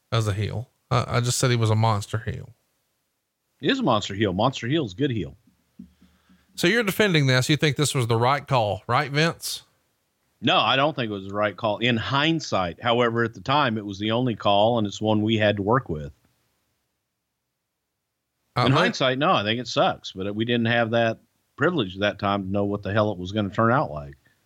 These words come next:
Speaker 1: Later that
Speaker 2: We had to
Speaker 1: show,
Speaker 2: do it. <laughs>
Speaker 1: J R interviews The Rock about Rikishi, and Rock says he's mad at Rikishi,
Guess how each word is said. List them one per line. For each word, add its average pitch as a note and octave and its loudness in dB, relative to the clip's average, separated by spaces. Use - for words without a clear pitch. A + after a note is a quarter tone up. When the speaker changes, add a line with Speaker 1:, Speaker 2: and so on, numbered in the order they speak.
Speaker 1:
Later F3+ 2
that C#3 0
Speaker 2:
We C3 2
had A2+ 4
to A2 2
Speaker 1:
show, A2+ -2
Speaker 2:
do C3+ 2
it. - -10
<laughs> - -12
Speaker 1:
J C3+ 0
R D#3 2
interviews C3+ 2
The A#2+ 0
Rock A#2 2
about A2 0
Rikishi, C#3 0
and A#2 0
Rock D#3+ 2
says D#3 0
he's D#3 2
mad D#3 2
at - -4
Rikishi, A#2 -2